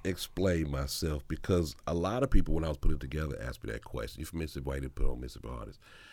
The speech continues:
Because, and I'm Mississippi in love where I'm from, but we have not had that kind of impact on hip hop as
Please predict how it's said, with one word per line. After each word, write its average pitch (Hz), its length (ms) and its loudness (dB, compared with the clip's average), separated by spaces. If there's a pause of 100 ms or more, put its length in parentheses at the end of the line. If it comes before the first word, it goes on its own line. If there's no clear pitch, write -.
(320)
Because, 104 680 2 (100)
and 95 220 2
I'm 92 240 -2
Mississippi 117 500 -2
in 113 100 0
love 90 220 0
where 73 140 0
I'm 71 60 -4
from, 95 420 0
but 90 220 -2 (300)
we 110 260 0
have 92 200 -2
not 85 240 -2
had 80 380 -4
that 71 200 -6
kind 69 240 -6
of 60 60 -10 (120)
impact 78 640 -8
on 67 220 -8
hip 71 220 -8
hop - 200 -10 (160)
as 71 380 -2